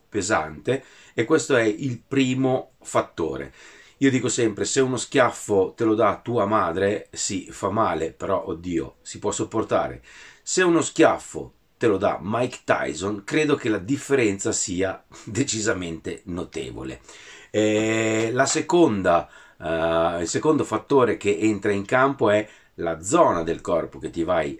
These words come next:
a tatuare e la terza è il grado di sopportazione che tu hai nei confronti di questa particolare sensazione.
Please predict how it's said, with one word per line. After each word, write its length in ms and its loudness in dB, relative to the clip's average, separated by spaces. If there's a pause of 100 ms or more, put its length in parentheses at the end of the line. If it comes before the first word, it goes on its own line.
a 80 -12
tatuare 720 -4 (320)
e 100 2
la 160 4
terza 440 0
è 180 -2
il 200 -2
grado 460 0
di 200 -6
sopportazione 1300 -2
che 160 0
tu 120 0
hai 220 0
nei 160 -4
confronti 460 -6
di 100 -8
questa 260 -6
particolare 680 -4
sensazione. 880 -8